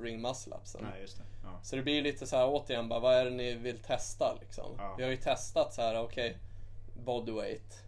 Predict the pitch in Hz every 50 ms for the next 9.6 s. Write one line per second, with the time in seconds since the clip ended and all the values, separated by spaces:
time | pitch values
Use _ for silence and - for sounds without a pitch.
0 | - - 104 101 92 - - - - - 123 120 107 107 107 107 107 - 131 -
1 | - - - - - - - - - - - - 117 123 120 120 120 117 - -
2 | 135 139 135 147 156 156 165 160 151 139 135 135 131 131 135 131 - - 123 120
3 | 120 117 - 131 - - 156 156 156 147 139 131 123 123 113 - - 127 135 156
4 | 147 127 123 117 107 - - 113 - - 127 - - - - - 143 120 117 107
5 | - 123 110 - - 113 113 - 190 - - - - - - - - - - 131
6 | 131 131 131 - - - - 196 170 - - 135 120 120 117 117 113 - - -
7 | 113 107 - - - 120 120 131 135 131 127 127 120 - 123 120 120 - 117 113
8 | 113 135 139 - - - 117 107 101 - - - - 107 107 - 110 113 110 113
9 | 117 113 110 98 90 110 - - 117 113 107